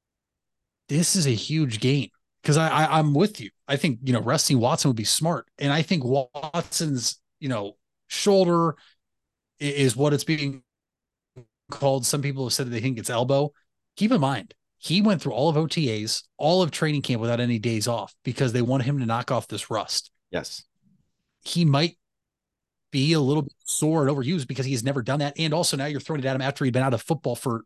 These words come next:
Speaker 1: however long he was out of football between training camps and his suspension during games last year. I still think the Browns, though,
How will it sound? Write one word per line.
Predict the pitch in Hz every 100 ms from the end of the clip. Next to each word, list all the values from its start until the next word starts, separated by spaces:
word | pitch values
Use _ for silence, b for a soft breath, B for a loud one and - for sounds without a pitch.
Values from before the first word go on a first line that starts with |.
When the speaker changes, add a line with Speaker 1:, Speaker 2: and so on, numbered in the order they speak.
| -
Speaker 1:
however | 127 127
long | 117 120
he | 120
was |
out | 113
of | 104
football | 160 - 117
between | 110 - 120
training | - 123
camps | - 123 -
and | 110
his | 117 110
suspension | - - 151 135
during | 113 107
games | 202 127
last | 101 - -
year. | 107 - _ _ _ _ _ _ _ _ _ _ _ _ _ _ _ _
I | 165
still | 139 - 165
think | 160 170
the | 135
Browns, | 120 139 135
though, | 120 104 113